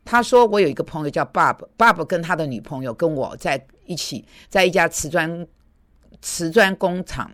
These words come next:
呃，瓷砖仓库里面工作。那 Bob 呢，每一个礼拜大概就会有一次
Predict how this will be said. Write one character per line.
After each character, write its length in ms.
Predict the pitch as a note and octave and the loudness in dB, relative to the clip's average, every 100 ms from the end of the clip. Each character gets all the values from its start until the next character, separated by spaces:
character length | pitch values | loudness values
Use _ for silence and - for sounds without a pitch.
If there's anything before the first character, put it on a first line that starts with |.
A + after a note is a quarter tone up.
| _ | _
呃， 160 | - C#3 | -8 -6
瓷 160 | - F3+ | -4 -2
砖 200 | G3 F3 | -2 -2
仓 240 | - F3+ | -4 -6
库 160 | - E3 | -4 -8
里 80 | A#2+ | -8
面 120 | C#3 | -10
工 240 | - D3 | -8 -8
作。 240 | C#3+ E3 - - - - - | -4 -4 -4 -14 -20 -18 0
那 140 | A#3+ | 2
Bob 320 | C4 B3+ F#3 | 6 4 4
呢， 340 | D#3 D3+ D3 C#3 | -2 -4 -4 -6
每 160 | D#3+ C#3+ | -6 -4
一 80 | F#3+ | 2
个 120 | A3 | 2
礼 80 | C3+ | 4
拜 200 | F3+ C#3 | 0 2
大 200 | - E3 | 2 4
概 180 | D#3+ B2+ - | 2 0 -2
就 160 | - C3+ | 0 0
会 100 | D#3+ | 0
有 100 | - | -4
一 140 | - | -8
次 400 | D#3 - A3+ D3+ | -4 -2 0 -2